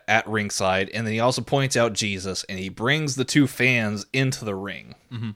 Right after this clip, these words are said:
Speaker 1: right? Um, so he does that, and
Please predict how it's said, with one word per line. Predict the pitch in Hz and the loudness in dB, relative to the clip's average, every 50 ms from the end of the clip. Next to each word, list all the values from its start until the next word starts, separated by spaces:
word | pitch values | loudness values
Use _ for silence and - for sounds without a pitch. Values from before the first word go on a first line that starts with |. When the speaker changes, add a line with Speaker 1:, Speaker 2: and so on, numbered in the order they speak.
| - - - | -12 -14 -8
Speaker 1:
right? | 92 98 98 98 113 - _ _ - - - - - - _ _ _ _ - | -4 -2 -2 -2 -4 -6 _ _ -20 -20 -20 -20 -20 -20 _ _ _ _ -4
Um, | - 107 110 107 107 110 110 110 110 107 107 107 107 107 104 107 104 104 104 101 98 - _ _ _ _ _ _ - - - - - - - - - - 71 78 | -2 2 4 4 4 6 6 4 4 4 4 4 4 4 2 2 0 -2 -4 -8 -10 -14 _ _ _ _ _ _ -20 -20 -20 -20 -20 -20 -20 -20 -18 -12 -6 -2
so | - - - 139 135 135 131 127 127 123 - _ - | 0 4 8 8 10 10 10 10 8 6 2 _ -18
he | - - - - 117 - - 156 151 | -20 -20 -16 -14 -10 -4 -2 0 0
does | 139 165 214 269 269 202 139 | 4 8 10 10 10 8 8
that, | 127 117 110 107 104 107 107 - _ _ _ - | 6 6 6 8 6 6 4 2 _ _ _ -4
and | - 113 107 - 120 117 117 117 117 117 113 | -2 -2 0 2 2 2 4 2 2 0 -2